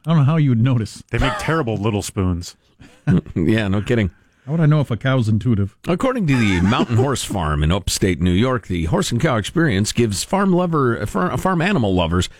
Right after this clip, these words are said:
Speaker 3: not like I was referring to earlier, um, <laughs>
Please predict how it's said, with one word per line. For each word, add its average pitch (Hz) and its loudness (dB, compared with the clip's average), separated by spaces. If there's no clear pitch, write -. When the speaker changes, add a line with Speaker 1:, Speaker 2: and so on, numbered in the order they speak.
Speaker 3:
not 156 2
like 135 -2
I 127 0
was 101 0
referring 101 0
to 90 2
earlier, 113 2
um, 202 0
<laughs> 247 -2